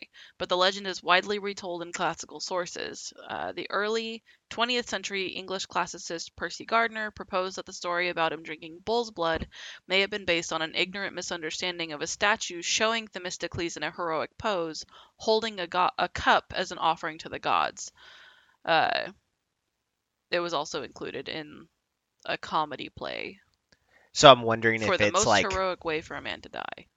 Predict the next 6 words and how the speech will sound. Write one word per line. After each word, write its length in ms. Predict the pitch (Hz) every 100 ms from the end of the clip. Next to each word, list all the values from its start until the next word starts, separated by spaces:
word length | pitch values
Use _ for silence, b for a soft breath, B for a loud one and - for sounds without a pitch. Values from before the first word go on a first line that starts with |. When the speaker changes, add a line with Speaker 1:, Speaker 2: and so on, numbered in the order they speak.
| _ _ -
Speaker 2:
I'm 120 | 120 117
wondering 360 | 113 110 104
if 160 | 98 -
it's, 300 | 95 82 -
uh, 280 | 90 85 82 _ _ _ _ _ _ _ _ -
them, 640 | 95 98 92 90 85 85